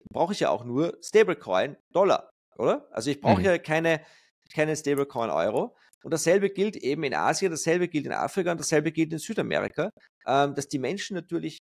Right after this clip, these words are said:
Speaker 1: dankbar sind, wenn sie dort auf Stablecoin Dollar, ähm, zugreifen können. Und
Speaker 2: Mhm.
Speaker 1: wenn du zum Beispiel in Indonesien oder in den Philippinen Gesetze siehst, die gegen Krypto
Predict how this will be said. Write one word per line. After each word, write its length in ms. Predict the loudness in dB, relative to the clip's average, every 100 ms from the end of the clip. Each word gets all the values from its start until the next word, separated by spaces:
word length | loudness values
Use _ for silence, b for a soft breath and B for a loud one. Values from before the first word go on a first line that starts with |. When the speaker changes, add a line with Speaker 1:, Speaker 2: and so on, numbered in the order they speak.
| _
Speaker 1:
dankbar 440 | -2 -2 -6 -6 -6
sind, 380 | -4 -8 -8 -8
wenn 120 | -6
sie 140 | -6 -2
dort 340 | 4 4 2 -4
auf 180 | -4 0
Stablecoin 560 | 2 2 0 -2 -2
Dollar, 480 | 0 2 4 2 -4 _
ähm, 420 | -2 -2 -4 -14 _
zugreifen 520 | -8 -8 0 0 0 -12
können. 220 | -12 -12 -20 _ b b 0
Und 120 | 2
Speaker 2:
Mhm. 40 |
Speaker 1:
wenn 160 | 2 0
du 60 | -4
zum 120 | -2
Beispiel 300 | -4 -2 -6
in 60 |
Indonesien 840 | -6 -8 -6 -4 -4 2 2 2 -8
oder 180 | -2 0
in 80 | 0
den 140 | -2
Philippinen 600 | -4 -6 -6 -6 -4 -4
Gesetze 420 | -6 0 0 0 -6
siehst, 340 | -4 -6 -6
die 80 | -4
gegen 220 | -4 -4
Krypto 460 | 0 -2 0 -4